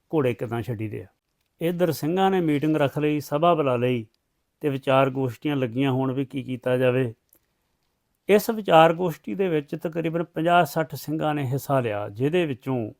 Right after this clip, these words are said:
ਕਾਫੀ ਸਿੰਘ ਬਾਗੀ ਜਿਹੜੇ ਸਨ ਉਹ ਵੀ ਆਏ।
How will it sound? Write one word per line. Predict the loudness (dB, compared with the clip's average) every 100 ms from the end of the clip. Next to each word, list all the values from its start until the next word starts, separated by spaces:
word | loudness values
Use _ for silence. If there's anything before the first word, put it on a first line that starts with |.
| _ _ _ _
ਕਾਫੀ | 6 8 6 -2
ਸਿੰਘ | -2 -2 0 0 0 0 -4 _ _ _ _ _ -12
ਬਾਗੀ | 6 8 8 6 2
ਜਿਹੜੇ | 4 4
ਸਨ | 2 -2
ਉਹ | 0 -2
ਵੀ | -2
ਆਏ। | -2 -4